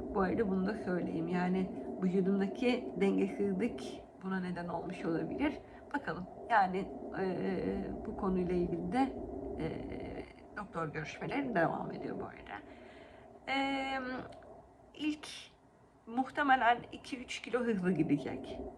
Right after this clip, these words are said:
E, altmış yedileri, altmış altıları daha hızlı göreceğim. Sonra zorlanmaya başladım. E, altmış dördün altına inmekte çok çok zorlanacağımı düşünüyorum.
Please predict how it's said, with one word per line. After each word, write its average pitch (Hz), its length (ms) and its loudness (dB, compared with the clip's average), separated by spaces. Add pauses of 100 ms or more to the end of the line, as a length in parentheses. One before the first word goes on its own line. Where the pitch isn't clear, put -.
(120)
E, 185 340 -12
altmış - 520 -8
yedileri, 180 400 6
altmış - 340 -4
altıları 180 560 2
daha 185 220 2
hızlı 156 260 4
göreceğim. 147 640 0
Sonra 240 200 6
zorlanmaya 208 540 4
başladım. 165 560 0 (640)
E, 196 300 -4
altmış - 400 -2
dördün 240 300 2
altına 220 1080 0
inmekte 208 520 0
çok 202 220 -4
çok - 180 -4
zorlanacağımı 151 720 2
düşünüyorum. 175 640 -2